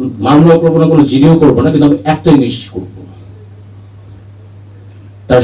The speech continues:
সন্তানকে শেখাবো বাবার নীতিটা যদি কখনো অর্জন না করো, কারণ এটা আমাদের পারিবারিক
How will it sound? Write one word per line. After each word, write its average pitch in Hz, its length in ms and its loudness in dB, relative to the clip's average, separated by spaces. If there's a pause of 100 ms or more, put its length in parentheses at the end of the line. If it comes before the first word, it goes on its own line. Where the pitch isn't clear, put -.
সন্তানকে 151 520 0
শেখাবো 147 320 2 (220)
বাবার 139 300 2 (100)
নীতিটা 135 320 0
যদি 120 180 -4
কখনো 127 180 0 (120)
অর্জন 120 340 0
না 98 160 -6
করো, - 180 -18 (2250)
কারণ 120 160 -2 (120)
এটা 131 160 -10 (140)
আমাদের 120 340 2
পারিবারিক 101 400 -2